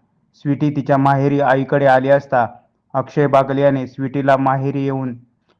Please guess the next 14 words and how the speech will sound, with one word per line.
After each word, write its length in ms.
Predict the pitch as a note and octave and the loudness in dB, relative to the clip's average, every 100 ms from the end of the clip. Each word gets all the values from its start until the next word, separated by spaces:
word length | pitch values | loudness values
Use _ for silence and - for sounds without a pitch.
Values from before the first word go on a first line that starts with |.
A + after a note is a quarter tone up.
| - | -2
मारहाण 440 | C#3 C3 B2+ D3 | 2 2 4 2
केली 240 | D3 C#3 C3+ | 2 0 0
होती. 380 | C#3+ C#3+ B2+ A2+ - _ _ _ - | 0 0 -6 -6 -14 _ _ _ -2
त्यानंतर 420 | C3+ C3+ C3 C#3 - | 2 2 2 -2 -2
तिला 300 | C#3+ C#3 A#2+ A2 - _ _ _ _ _ _ _ _ _ _ - | 2 4 2 -2 -20 _ _ _ _ _ _ _ _ _ _ -4
नववा 360 | C#3 C#3 D3 D#3 | 2 4 6 4
महिना 360 | D3+ C#3+ C#3+ | 4 2 0
सुरू 260 | C#3 D3 C#3 | -2 -2 2
असताना 420 | C#3 - C#3+ C#3 | 2 2 0 0
देखील 380 | C#3 D3 D3 B2 B2 _ _ - | 0 -2 -4 -8 -12 _ _ -4
तिला 200 | C#3 C#3+ | 2 4
मारहाण 520 | C#3+ C3+ C3+ C#3+ D3 | 6 4 2 -2 -4
करण्यात 400 | D3 C3+ C3 B2+ | -4 -4 -4 0
आल्याचे 460 | C3 C3+ C#3+ C3 | 2 2 -2 -6